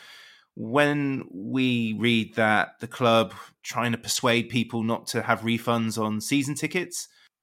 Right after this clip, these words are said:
we sort of say, "Yeah, fair enough, because we're lucky to have a club." When they rinse us for cash via various things like replica shirts, including a third kit, and a soon to be discussed in the future potential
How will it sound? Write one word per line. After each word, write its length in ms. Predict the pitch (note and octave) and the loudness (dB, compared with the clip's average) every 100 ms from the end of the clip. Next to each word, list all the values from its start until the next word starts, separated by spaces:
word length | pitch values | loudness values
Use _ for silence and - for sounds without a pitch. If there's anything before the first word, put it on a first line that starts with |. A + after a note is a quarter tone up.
| - | -8
we 180 | C#3 C#3 | -6 -4
sort 220 | E3 C3+ | -2 -2
of 120 | C3 | 0
say, 220 | D#3 C#3+ | 2 2
"Yeah, 220 | C#3 F#3 E3 - - _ _ - | 2 0 0 -8 -20 _ _ -12
fair 280 | - D#3+ | 4 6
enough, 280 | D#3 E3 E3 | 6 2 0
because 400 | C#3+ D#3+ C3 - - | -2 0 0 -8 -6
we're 120 | C#3+ | 0
lucky 220 | D3+ D3+ | 0 0
to 100 | C#3 | 0
have 120 | D3 | 0
a 60 | D3 | 2
club." 340 | - F3+ - _ _ _ _ _ - | 2 0 0 _ _ _ _ _ 0
When 520 | D3+ D#3+ D#3+ D3+ - D#2 | 2 4 2 -4 -8 0
they 560 | C3 C3 B2+ A#2 G#2 _ _ _ | 4 6 6 2 -4 _ _ _
rinse 260 | B2+ B2 - | -4 -2 0
us 140 | B2 | 0
for 120 | - A2+ | -2 -6
cash 540 | - A#2+ D#3+ - - - _ | 0 2 2 -2 -4 -10 _
via 220 | A2 G#2 | -2 0
various 420 | G2+ B2 A#2+ A2 - | 6 6 8 4 2
things 260 | B2+ D3+ | -2 0
like 280 | A#2+ G#2 - _ _ _ | 0 0 -4 _ _ _
replica 340 | A#2+ A2 - A2 | -2 -2 -2 -4
shirts, 320 | - C#3 D3 | 2 2 2
including 400 | A#2 B2+ A2 G#2 | -4 -2 0 -2
a 60 | G2 | -4
third 420 | - B2 B2+ B2 | 4 6 6 4
kit, 440 | D#3+ E3 - - - - - _ - | 0 -2 -4 -14 -14 -20 -20 _ -4
and 360 | A2 A2 A2 G#2 - _ _ _ | 0 2 0 -2 -8 _ _ _
a 80 | - | -4
soon 380 | - D#3+ D3+ C#3 | 4 6 6 4
to 100 | C3 | 2
be 140 | C3 | 2
discussed 720 | A2 A#2+ - A#2 G#2 - - - | 2 0 2 2 2 -2 -4 -8
in 160 | A2 | -4
the 80 | G#2+ | -4
future 420 | - A2 - A2 | -2 -4 -2 -6
potential 680 | A2 - A2+ G#2+ - G#2 | -6 -4 -4 -4 -4 -4